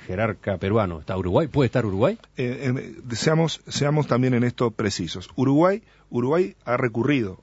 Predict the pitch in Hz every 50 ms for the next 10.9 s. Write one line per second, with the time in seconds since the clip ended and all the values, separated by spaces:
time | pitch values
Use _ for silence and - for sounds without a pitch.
0 | - - 101 104 101 - - 117 113 113 104 - 117 110 101 - - - 269 175
1 | 107 101 98 98 98 98 101 - - - - 123 110 104 110 101 104 101 - 113
2 | 110 120 123 131 139 117 - 101 98 101 95 107 101 110 117 117 113 98 - -
3 | 120 120 - 101 - - 190 202 - 123 101 98 98 90 87 - 85 - - 160
4 | 143 123 110 - - - _ - 110 - 107 113 135 131 - 110 110 104 101 98
5 | 110 127 127 - - 120 - - 104 117 - 120 110 117 107 - 101 101 - 123
6 | 123 127 113 - 107 101 110 104 - 131 123 - - 110 104 101 101 98 92 -
7 | 98 101 104 101 101 - - - - - - - - - - - - - 98 98
8 | 98 95 92 - - - - - - - - - - 101 98 98 98 - 117 101
9 | 123 123 127 113 - - 110 107 107 - 147 143 139 127 120 127 110 104 110 110
10 | 120 131 120 151 160 180 220 180 180 233 214 120 80 - - 120 139